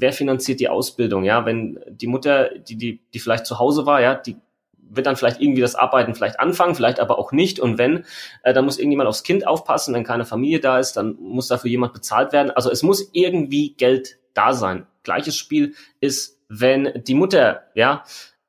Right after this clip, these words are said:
ähm, vielleicht sterben würde, der Vater kann nicht einfach auf den, von einem auf den anderen Tag zu Hause bleiben, auf das Kind aufpassen. Ja, hier muss dann wahrscheinlich auch jemand bezahlt werden, der das Kind betreut und so weiter und so fort. Deswegen auch beide Elternteile hier absichern. Das kann man auch gegenseitig über Kreuz machen,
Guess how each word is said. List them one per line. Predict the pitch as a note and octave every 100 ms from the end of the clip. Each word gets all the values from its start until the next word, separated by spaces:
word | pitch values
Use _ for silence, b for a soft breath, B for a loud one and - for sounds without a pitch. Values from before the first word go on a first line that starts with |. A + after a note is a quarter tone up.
| B2
ähm, | B2 B2 -
vielleicht | B2+ B2
sterben | - B2 C3+ C#3
würde, | C3+ D3 F3 F3 b b -
der |
Vater | - - C#3
kann | D3 D3+
nicht | D#3 D#3+
einfach | C#3+ D3
auf | C#3 C3+
den, | C3+ C3 B2+ - _
von | - C3
einem | B2 C#3+
auf | C3
den |
anderen | B2+ C#3+ C3
Tag | C3
zu | - -
Hause | G#3 F#3+
bleiben, | - A2 G#2+
auf | A2
das | B2+
Kind | - A2 -
aufpassen. | A#2+ - G2 G#2
Ja, | A#2
hier | C#3+
muss | D3
dann | E3
wahrscheinlich | C#3+ D3 D3 -
auch | D3+ F#3+
jemand | C#3 C3+
bezahlt | C3 - C3 C#3
werden, | C3
der | A2+
das | A#2+ -
Kind | C#3+ D3+
betreut | C#3+ C3 B2
und | F#3+ G3
so | C#3+
weiter | B2+ B2
und | B2
so | G#2+
fort. | B2 B2 -
Deswegen | B2 - A#2+ B2+
auch | - A#2+ -
beide | - B2 C#3+
Elternteile | A#2 A2+ A2+ G#2 G#2 G#2
hier | G2+ G2+ G2 b b _
absichern. | - - C3+ B2+ A2+
Das | G#2+
kann | - A#2
man | A2+
auch | -
gegenseitig | - C3+ C3+ A#2+ A#2 A#2
über | A#2 G#2+
Kreuz | G2 G#2 C#3 C3+
machen, | A#2 B2 B2 B2+ A#2+